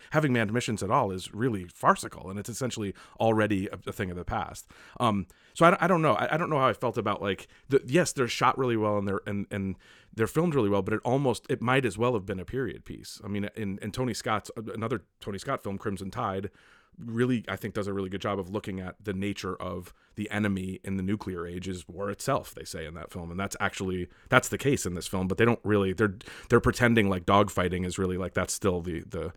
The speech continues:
the, the greatest and best use of the, uh, of the men and women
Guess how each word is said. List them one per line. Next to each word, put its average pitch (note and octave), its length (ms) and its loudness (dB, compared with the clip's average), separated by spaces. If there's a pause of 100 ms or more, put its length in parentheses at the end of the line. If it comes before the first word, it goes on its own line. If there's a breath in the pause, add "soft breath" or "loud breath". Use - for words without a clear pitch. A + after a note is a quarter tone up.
(300 loud breath)
the, G2+ 140 4
the G2+ 320 0
greatest G2 340 2
and F2 100 -2
best - 240 -2
use F2+ 220 0
of E2 160 -4
the, E2 240 -6
uh, F#2+ 160 -6
of F2 140 -4
the F2+ 80 -6
men F2 160 -4
and F2 80 -4
women F2 280 -4